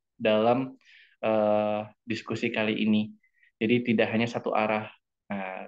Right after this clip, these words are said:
tapi dua arah atau ya banyak arah lah. Kan ada berapa orang di sini? Enam puluh tujuh.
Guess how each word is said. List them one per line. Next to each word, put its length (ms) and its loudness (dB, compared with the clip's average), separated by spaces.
tapi 480 0
dua 280 4
arah 240 0
atau 360 -6
ya 200 2
banyak 280 -2
arah 400 -2
lah. 40 -20
Kan 200 -2
ada 160 4
berapa 240 -2
orang 240 0
di 80 -4
sini? 240 -2
Enam 160 0
puluh 160 -4
tujuh. 400 -4